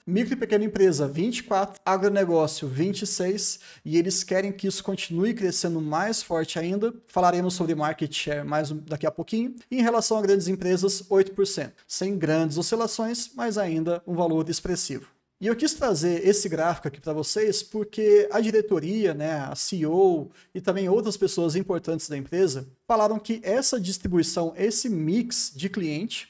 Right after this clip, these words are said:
olhando aqui pessoa jurídica, pessoa física e o agronegócio, praticamente trinta por cento pra cada um deles,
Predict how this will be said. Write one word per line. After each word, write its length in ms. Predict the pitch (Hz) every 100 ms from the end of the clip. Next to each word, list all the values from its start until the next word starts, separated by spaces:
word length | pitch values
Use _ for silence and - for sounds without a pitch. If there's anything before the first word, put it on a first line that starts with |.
| _
olhando 340 | 180 185 185
aqui 260 | 185 180 147
pessoa 420 | 139 135 - 208
jurídica, 500 | 214 233 214 208 -
pessoa 380 | - 143 - 220
física 540 | 208 185 180 175 170 180
e 100 | 220
o 100 | 190
agronegócio, 760 | 156 147 143 151 185 160 - - _
praticamente 800 | - 190 220 - 185 175 180 -
trinta 360 | - 190 220 190
por 180 | 175
cento 320 | 156 - 160 -
pra 140 | 143
cada 320 | - 147 143
um 120 | 151
deles, 540 | 202 185 190 135 -